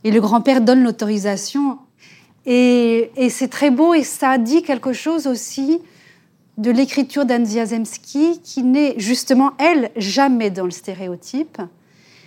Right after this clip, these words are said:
Et bon, ça, ça m'intéresse, moi, à mon endroit d'écrivain, de voir comment elle sauve tous ses personnages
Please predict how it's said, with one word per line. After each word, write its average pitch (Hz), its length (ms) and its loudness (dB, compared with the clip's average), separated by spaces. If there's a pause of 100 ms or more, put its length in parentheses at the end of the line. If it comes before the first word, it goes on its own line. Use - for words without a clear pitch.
(360)
Et 262 360 4 (380)
bon, 262 320 -6
ça, 269 180 -4
ça 233 160 -2
m'intéresse, 233 480 0
moi, 302 220 6
à 269 40 4
mon 214 180 0
endroit 214 280 -2
d'écrivain, 226 540 -2
de 202 100 0
voir 233 460 -2
comment 294 500 4 (640)
elle 233 160 0
sauve 294 380 2
tous 330 160 -2
ses 311 180 0
personnages 254 720 -2